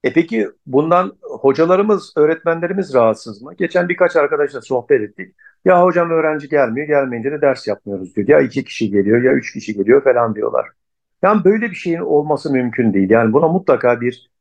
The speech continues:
çözüm bulunması lazım. Yani i-, işin hep böyle pandemide bir şekilde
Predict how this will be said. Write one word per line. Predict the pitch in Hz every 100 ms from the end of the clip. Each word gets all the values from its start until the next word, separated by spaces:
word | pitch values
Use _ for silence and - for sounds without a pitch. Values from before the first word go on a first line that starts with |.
| _
çözüm | - 127 110 147 110
bulunması | 110 107 101 98 98 98
lazım. | 95 95 98 92 _ _ -
Yani | 113 147 156 - -
i-, | 180 165
işin | - 190
hep | 160 180
böyle | 165 151
pandemide | - 135 147 160 156 151 151 _ _ 147
bir |
şekilde | - 147 - 131 131 127